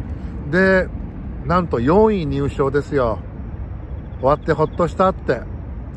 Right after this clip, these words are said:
すごいなあ。全体の六位だ。六位で通過して、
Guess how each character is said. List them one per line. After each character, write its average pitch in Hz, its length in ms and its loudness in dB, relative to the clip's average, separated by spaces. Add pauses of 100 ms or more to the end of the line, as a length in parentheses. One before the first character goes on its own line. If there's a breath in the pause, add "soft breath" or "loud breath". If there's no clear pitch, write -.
(140)
す 139 280 2
ご 139 360 4
い 143 180 0
な 156 500 2
あ。 160 40 2
全 165 280 0
体 175 180 0
の 170 100 0
六 175 300 0
位 202 40 -2
だ。 131 120 -2 (400 loud breath)
六 190 360 4
位 233 120 2
で 170 180 4
通 190 400 2
過 170 220 0
し - 140 -8
て、 226 340 4